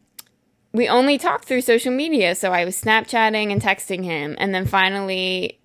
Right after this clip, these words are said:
he showed up at my door, brought me out, or took me out, and I remember this was the most satisfying thing that ever happened in my life <laughs> at that point. Um, but he said to his dad,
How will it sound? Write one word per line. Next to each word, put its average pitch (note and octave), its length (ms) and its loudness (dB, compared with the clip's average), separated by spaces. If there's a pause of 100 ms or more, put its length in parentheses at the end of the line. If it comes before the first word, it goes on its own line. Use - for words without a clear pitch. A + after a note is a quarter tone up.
he - 140 -12
showed G3+ 180 2
up F#3+ 100 2
at F3+ 100 2
my F#3 140 -2
door, C4 760 2 (160)
brought F3 280 2
me F3+ 180 -6
out, F3+ 300 -2
or F#3 100 0
took A3+ 160 -10
me F#3+ 180 -4
out, F3+ 420 0 (540)
and G3+ 600 2
I G3 80 4
remember G#3+ 960 2
this G3 280 -4
was G3+ 160 -6
the G#3 80 -4
most F3+ 240 -4
satisfying F3+ 720 -2
thing F3 240 -6
that E3 120 -6
ever F3 220 0
happened E3+ 840 -4
in F3+ 160 -8
my F3 140 -4
life F3+ 440 0
<laughs> - 0 -
at A3+ 180 -2
that G#3 280 2
point. F#3+ 460 -4
Um, G3 480 0 (720)
but A3+ 140 4
he A#3 180 0
said A#3 240 2
to A3 120 6
his G3+ 160 2
dad, G3+ 720 4